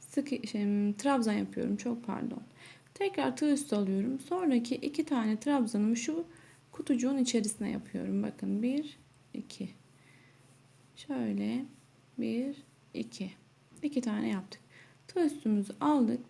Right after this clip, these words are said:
Bakın hemen şu bağlantıya şöyle arkadan geçiriyoruz ve buraya bir trabzan yapıyoruz. Tekrar iki tanesini de, geri kalan iki taneyi de kutunun içerisine yapıyoruz.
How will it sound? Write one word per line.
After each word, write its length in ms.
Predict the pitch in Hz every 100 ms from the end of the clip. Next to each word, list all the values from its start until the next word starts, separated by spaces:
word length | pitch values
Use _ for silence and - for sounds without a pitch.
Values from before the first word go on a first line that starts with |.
| -
Bakın 360 | 233 240 247 240 - - -
hemen 240 | 349 349 285
şu 200 | 285 247
bağlantıya 720 | 254 254 254 247 240 226 254
şöyle 280 | 247 254 233
arkadan 460 | 233 233 208 208
geçiriyoruz 800 | 214 233 254 269 285 277 294 294
ve 200 | 254 277 311 - - - - _ -
buraya 340 | 320 277 247 262
bir 200 | 320 370 - - - - - -
trabzan 460 | - 240 214 190 -
yapıyoruz. 600 | - - - 50 - - - - - - -
Tekrar 460 | 403 381 254 269 294
iki 200 | 302 294
tanesini 600 | 233 214 214 214 247 208
de, 200 | 220 247 - - - -
geri 120 | 233
kalan 240 | 233 214 214
iki 180 | 247 -
taneyi 380 | 226 208 202
de 180 | 196 294 - - -
kutunun 340 | - - - 285
içerisine 480 | - 214 202 -
yapıyoruz. 520 | 196 - - - -